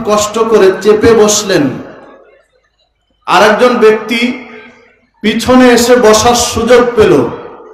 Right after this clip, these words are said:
আজকের আলোচনা শুনে উনি সিরাতে মুস্তাকিম খুঁজে পেলেন, সঠিকটা বুঝতে পারলেন। সারা জীবন উনি যে আমল করবেন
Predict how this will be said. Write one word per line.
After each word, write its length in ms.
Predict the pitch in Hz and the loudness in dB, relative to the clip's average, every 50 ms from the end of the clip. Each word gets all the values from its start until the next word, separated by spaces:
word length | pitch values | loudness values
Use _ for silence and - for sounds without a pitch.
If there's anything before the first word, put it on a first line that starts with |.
| - - - _ _ _ _ _ _ _ _ _ _ _ _ - | -20 -20 -20 _ _ _ _ _ _ _ _ _ _ _ _ -4
আজকের 420 | 180 190 196 - - - 247 233 | -2 -2 -2 -2 -2 -2 0 0
আলোচনা 600 | 202 190 196 220 233 233 233 233 247 254 254 247 | 2 2 2 2 2 2 2 0 0 0 0 0
শুনে 580 | 247 240 - - 233 226 220 214 160 139 117 - - - - - - - - - - - - _ _ _ _ _ _ _ - | 0 -2 -2 -4 -2 0 0 2 0 0 -2 -4 -8 -14 -18 -20 -20 -20 -20 -20 -20 -20 -20 _ _ _ _ _ _ _ -4
উনি 480 | 196 208 208 220 240 240 247 - - - - - - - - _ _ _ _ _ _ _ - | -2 0 0 0 -2 -2 -4 -6 -8 -12 -16 -20 -20 -20 -20 _ _ _ _ _ _ _ -18
সিরাতে 520 | - - 196 214 220 220 220 220 220 233 | -10 -4 -2 0 2 2 0 0 0 -2
মুস্তাকিম 800 | 226 220 214 214 - - - 226 220 214 214 240 240 233 226 233 | -2 -2 -4 -6 -6 -6 -4 -2 -2 -2 -2 -4 -6 -6 -6 -8
খুঁজে 360 | - - - 202 202 214 226 214 | -8 -6 -4 -4 -2 0 0 0
পেলেন, 540 | 214 202 208 196 180 170 151 135 123 - - - - - - - - - - - - - - - | 2 2 0 0 2 2 0 0 -2 -4 -8 -14 -16 -18 -20 -20 -20 -20 -20 -20 -20 -20 -20 -14
সঠিকটা 720 | - - - - 233 233 233 247 277 254 - - 277 262 | -12 -8 -4 -2 -2 0 0 -2 -2 -2 -2 -2 -2 0
বুঝতে 440 | - 165 190 254 254 240 - - 285 262 | 0 0 -2 -2 -4 -4 -4 -4 -4 -2
পারলেন। 500 | 254 254 233 220 220 202 175 160 131 123 113 - - - - - - - - - - - - _ _ _ _ _ _ - | 0 0 2 2 2 2 0 0 -2 -4 -6 -8 -12 -16 -20 -20 -20 -20 -20 -20 -20 -20 -20 _ _ _ _ _ _ -14
সারা 720 | - - - - 202 214 226 247 247 240 226 - - - - | -12 -10 -4 0 0 2 4 4 4 4 2 2 -2 -4 -6
জীবন 400 | 170 214 233 226 277 294 294 285 | -4 -4 -2 2 2 2 4 4
উনি 280 | 285 277 262 269 262 | 2 2 2 2 2
যে 160 | - - 247 240 | 2 2 2 2
আমল 640 | 240 - - 185 196 202 208 247 285 285 277 262 - | 0 0 0 2 2 2 2 2 2 2 0 0 0
করবেন 460 | 220 214 185 175 170 185 208 240 262 | 2 2 2 2 2 0 0 -2 -2